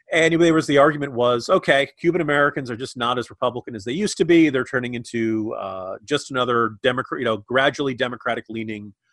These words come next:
uh, demographic in that state." They went a little closer, a little, little s-, more support for Trump back in, uh, two thousand sixteen.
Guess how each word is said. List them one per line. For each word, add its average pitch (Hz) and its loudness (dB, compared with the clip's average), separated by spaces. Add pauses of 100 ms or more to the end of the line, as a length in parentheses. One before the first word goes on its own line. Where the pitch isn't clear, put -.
(400)
uh, 104 -2
demographic 117 0
in 104 -6
that 98 -8
state." 104 -8 (1200)
They 156 6
went 175 4
a 156 2
little 185 8
closer, 170 6
a 147 6
little, 180 4
little 175 2
s-, - -6
more 160 0
support 143 0
for 135 -6
Trump 127 -2 (100)
back 117 2
in, 107 -6 (520)
uh, 104 0 (100)
two 131 -2
thousand 117 2
sixteen. 110 -12